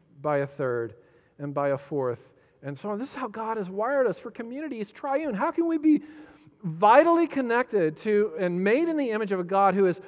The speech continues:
both one and three, completely unified and completely plural? Mystery of mysteries, right? And not think that we need community as well.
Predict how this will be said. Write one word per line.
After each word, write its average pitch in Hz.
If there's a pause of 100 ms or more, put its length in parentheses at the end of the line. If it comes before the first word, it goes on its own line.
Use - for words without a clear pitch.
(140)
both 190
one 233
and 190
three, 190
completely 233
unified 214
and 175
completely 214 (1120)
plural? 175 (880)
Mystery 196
of 190
mysteries, 180
right? 175 (1400)
And 180
not 233 (300)
think 202
that 175
we 190
need 196
community 160
as 123
well. 185